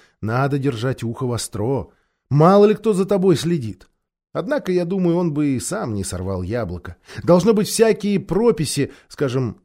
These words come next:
"не укради", вбивали тогда мальчикам в голову крепче,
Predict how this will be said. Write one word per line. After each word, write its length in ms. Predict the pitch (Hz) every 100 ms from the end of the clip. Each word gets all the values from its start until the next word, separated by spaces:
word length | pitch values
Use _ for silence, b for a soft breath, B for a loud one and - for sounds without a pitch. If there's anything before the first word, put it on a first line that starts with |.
| -
"не 220 | 123 151
укради", 760 | 143 - 120 110 104 202 214 - B B _ _ _ -
вбивали 460 | 95 120 175 175
тогда 300 | 139 120 117
мальчикам 440 | 117 143 120 113 101
в 40 |
голову 380 | 107 135 104 98
крепче, 540 | - 143 - - 101